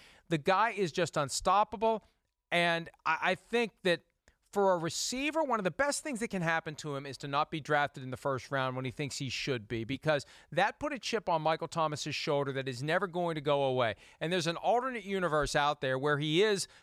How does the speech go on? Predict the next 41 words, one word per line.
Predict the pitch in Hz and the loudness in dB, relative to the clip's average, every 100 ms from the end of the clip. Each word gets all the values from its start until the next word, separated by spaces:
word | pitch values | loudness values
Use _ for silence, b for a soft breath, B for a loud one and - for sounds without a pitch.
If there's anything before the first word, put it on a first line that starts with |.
| _ | _
Corey | - 196 165 147 | -2 0 2 -2
Coleman, | - 156 127 104 | 0 0 0 -4
where | 120 156 | 0 0
he | 165 175 | 2 4
is | 214 196 | 4 2
the | 190 | -2
first | - 180 160 | 0 -2 -2
receiver | 156 - 170 147 147 | -6 -4 -2 2 4
off | 143 139 | 4 0
the | 131 | -4
board. | 117 135 131 127 B B B B | 0 2 4 2 B B B B
Does | - 254 269 | 0 2 2
he | 254 233 | -2 -2
have | 190 185 180 | 0 0 0
the | 160 | -2
same | - - 180 175 160 - | -4 0 2 0 -2 -8
drive? | - 135 143 123 101 120 | -4 0 2 2 -2 -2
Does | 185 226 220 | 0 0 -2
he | 220 | -4
have | 180 185 180 | -2 0 0
the | 160 | -2
same | - 185 165 151 | -4 -2 -2 0
motivation? | 147 139 127 139 123 113 107 | 0 0 2 0 0 -8 -4
Does | - 214 214 | 0 0 0
he | 226 | -4
have | 180 180 180 | -2 0 0
the | 147 | -2
same | 160 - 180 175 165 B B B B _ 131 - - | -6 -2 0 0 -2 B B B B _ -18 -16 -16
chip | - - - 247 | -4 0 2 2
on | 208 185 | 2 2
his | 175 | 0
shoulder | - - 180 156 147 | -2 0 2 2 2
and | 151 | 0
ambition | 151 143 185 196 - 165 | 0 0 2 2 2 -2
to | 139 | -4
be | 170 165 | -4 -2
as | 143 | -2
great | - 156 165 | -2 0 0
as | 151 131 | 0 -2
he | 147 | 0
is? | 131 | 0